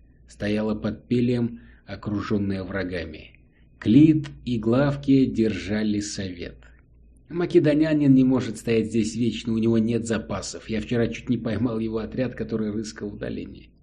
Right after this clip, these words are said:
«А если он пойдёт на приступ?» «Он не пойдёт на приступ, он понимает, что целых два войска защищают крепость». «А что ты думаешь, Главкия?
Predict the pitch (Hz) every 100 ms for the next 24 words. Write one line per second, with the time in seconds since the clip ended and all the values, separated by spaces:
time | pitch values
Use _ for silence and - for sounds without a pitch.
0 | _ - - _ _ - - - 101 95
1 | 107 98 92 92 90 95 98 92 87 95
2 | 87 - 104 - - _ - _ _ -
3 | - 131 135 - 131 123 139 135 131 123
4 | 123 110 104 107 104 113 117 123 123 -
5 | - 107 - 127 120 107 95 104 113 95
6 | 123 135 - 135 131 110 - 113 107 131
7 | 113 107 - - - - _ _ - -
8 | - - - - 104 104 - 131 117 117
9 | 110 110 113 104 98 113 110 - 113 107